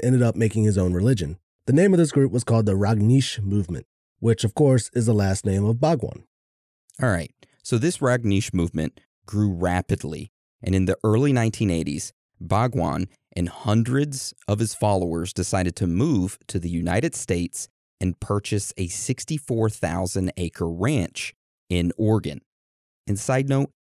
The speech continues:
Speaker 2: how he was able to purchase that much land and a big-ass ranch is that he had this person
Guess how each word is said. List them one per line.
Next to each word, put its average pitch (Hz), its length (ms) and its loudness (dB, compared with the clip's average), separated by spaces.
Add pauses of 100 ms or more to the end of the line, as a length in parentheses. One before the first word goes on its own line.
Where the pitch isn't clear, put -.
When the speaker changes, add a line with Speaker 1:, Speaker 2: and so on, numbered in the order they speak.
Speaker 2:
how 127 340 -2
he 147 100 2
was 127 220 0
able 110 300 0
to - 120 -2
purchase - 460 -4
that - 260 -6
much 104 240 -4
land 92 460 -2
and 90 120 -6
a 82 40 -8
big-ass 101 520 -2
ranch 87 400 -2 (400)
is 85 180 -6
that 87 200 -2
he 90 140 -4
had 117 300 0
this 107 160 0
person 101 680 0